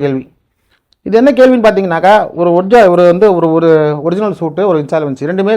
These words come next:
கடன் பெற்றவர் அன்செக்யூர்ட் லோன் சொல்றேன். செக்யூர்ட் லோன்ஸுக்கு உங்களுக்கு தனிப்பட்ட முறையில் நிறைய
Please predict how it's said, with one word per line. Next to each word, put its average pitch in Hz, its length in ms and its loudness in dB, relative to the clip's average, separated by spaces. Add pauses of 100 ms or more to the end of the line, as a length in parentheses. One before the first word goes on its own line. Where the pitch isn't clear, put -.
கடன் 185 240 0
பெற்றவர் 151 320 -6 (500)
அன்செக்யூர்ட் 185 400 -2
லோன் 151 180 -4
சொல்றேன். 139 240 -6 (800)
செக்யூர்ட் 233 300 2
லோன்ஸுக்கு 208 380 0
உங்களுக்கு 202 280 -2
தனிப்பட்ட 208 360 0
முறையில் 185 200 -2
நிறைய 175 140 0